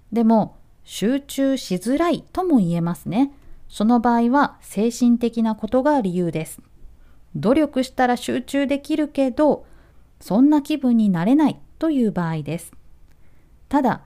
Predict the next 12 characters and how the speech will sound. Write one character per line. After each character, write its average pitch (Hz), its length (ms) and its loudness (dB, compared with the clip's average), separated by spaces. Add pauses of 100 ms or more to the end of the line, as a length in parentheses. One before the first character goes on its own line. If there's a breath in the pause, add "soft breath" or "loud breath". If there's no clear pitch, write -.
(240)
集 233 380 -4
中 269 340 -2
し - 200 -8
が 240 200 -2
た 269 260 -4
い 247 100 -2
と - 240 -6
い 294 100 -2
う 294 240 -4
表 302 280 -2
現 294 140 0
は 320 180 0